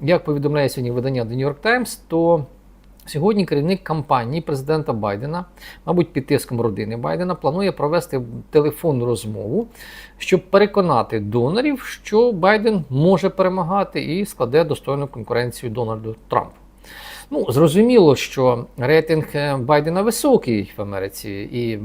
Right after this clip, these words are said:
дебати не стали тим фактором, який суттєво його понизили, але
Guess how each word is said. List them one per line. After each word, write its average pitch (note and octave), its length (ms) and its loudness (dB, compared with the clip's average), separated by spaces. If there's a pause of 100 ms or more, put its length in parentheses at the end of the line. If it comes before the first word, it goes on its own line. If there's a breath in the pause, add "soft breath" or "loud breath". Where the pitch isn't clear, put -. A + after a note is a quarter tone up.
(440)
дебати D3 540 2
не C#3 480 -2
стали A3 640 4
тим B2 240 -6
фактором, D#3+ 480 2
який C#3 260 -4
суттєво C#3+ 460 -2
його D3 140 2
понизили, D3+ 560 0
але C3 440 0